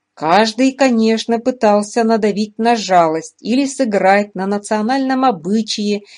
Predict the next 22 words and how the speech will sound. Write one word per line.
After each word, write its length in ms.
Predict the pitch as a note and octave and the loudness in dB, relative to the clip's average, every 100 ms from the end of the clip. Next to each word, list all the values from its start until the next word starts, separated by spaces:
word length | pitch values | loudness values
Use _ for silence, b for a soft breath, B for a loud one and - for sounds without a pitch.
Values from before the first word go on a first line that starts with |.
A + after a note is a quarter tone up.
| B B | B B
или 160 | C4+ C#4+ | 0 0
еще 500 | C#4 - - G#3 A#3+ | 0 -4 -2 0 0
на 140 | A3+ | 0
чем-нибудь, 720 | A3+ A3 G#3 G3+ G3+ G#3 - _ _ _ _ - | -2 0 0 -2 -4 -8 -12 _ _ _ _ -16
но 280 | D#3+ G3 D#4+ | -6 -4 -2
не 180 | E4+ | -2
тут-то 600 | - - G#3+ A3 _ - G#3 | -6 -6 -6 -6 _ -4 -4
было. 480 | E3+ E3 D3+ D3 - _ _ _ _ - | -2 -6 -6 -8 -12 _ _ _ _ -20
Я 360 | C3+ E3+ A3 | -2 4 4
был 420 | G#3 B3 B3 B3 - | 6 4 2 0 -10
непреклонен 1200 | E3+ E3+ F#3+ G#3+ G#3+ G#3 G#3 E3+ E3+ D#3+ D#3 D3+ E3+ _ _ _ - | -8 -4 -2 -2 -4 -6 -6 -6 -4 -6 -8 -12 -18 _ _ _ -4
и 120 | A3 | 0
не 180 | A#3+ A#3+ | 4 4
дал 320 | G#3+ B3 A#3+ | 6 6 6
никому 800 | G3 A#3+ E4 - A3 F#3 D#3+ F3 _ | 4 0 0 2 2 2 -8 -12 _
ни 240 | D#3+ F3+ D4 | -6 -2 0
малейшего 640 | C#4+ A3+ A3 G#3+ - E3 | 2 2 2 0 -2 -4
повода 560 | E3 - C4+ C4+ A3 A3 | -4 0 2 2 2 0
рассчитывать 760 | F#3 F3+ - G#3+ G#3+ G3 F#3+ - | -2 -4 -8 -8 -6 -6 -6 -8
на 120 | E3+ | -6
новую 360 | E3+ F3 F3 | -6 -6 -8
квартиру. 680 | E3+ E3 D#3+ - D#3 D3 C3+ | -8 -6 -6 -6 -10 -8 -12